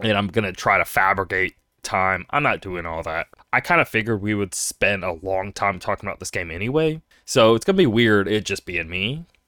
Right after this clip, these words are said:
but I figured it'd be a really cool, special side thing, you know, just something special for the occasion, something very different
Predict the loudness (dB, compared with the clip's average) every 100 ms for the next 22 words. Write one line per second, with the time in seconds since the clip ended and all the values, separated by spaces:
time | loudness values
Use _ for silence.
0 | _ 2 6 6 4 -2 -8 _ -6 -4
1 | -4 0 2 2 0 0 0 0 -2 -2
2 | -4 -2 -4 -8 -12 -20 0 2 4 2
3 | 0 0 0 0 0 -2 -2 -2 2 2
4 | 0 -4 -6 -2 0 2 2 0 2 2
5 | 0 0 -10 -12 _ _ -14 -4 -2 0
6 | -2 0 2 4 0 -2 -4 -4 -4 -6
7 | -8 -6 -6 -4 -6 -2 0 0 -4 -8
8 | -6 -8 -8